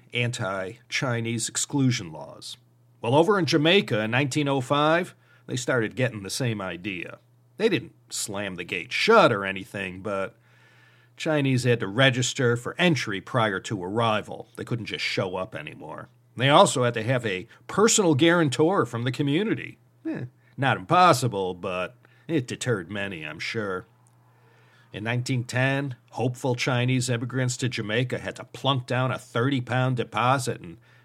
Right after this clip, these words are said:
pass a written test showing they could write fifty words in English. Some accounts I read said they had to write fifty words in three languages.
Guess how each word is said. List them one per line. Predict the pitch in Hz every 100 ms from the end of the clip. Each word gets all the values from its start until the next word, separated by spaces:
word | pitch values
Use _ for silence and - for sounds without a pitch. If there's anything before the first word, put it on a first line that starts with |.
| _
pass | - 123 123
a |
written | 107 120 113
test | 95 147 104 -
showing | 147 113 104
they | 104
could | - 101
write | 131 113 -
fifty | - 127 123
words | 107 123 123 107 87
in | 92
English. | 98 113 95 78 - - _ _ _ _ _
Some | - 131 120
accounts | - 95 87 95
I | 85
read | 90 85 -
said | - 104 85
they | 90
had | 87 101
to | - 78
write | 87 92
fifty | - 135 123
words | 95 101 120 135 123
in | 104
three | - 110 135
languages. | 160 95 87 87 82 90 95 -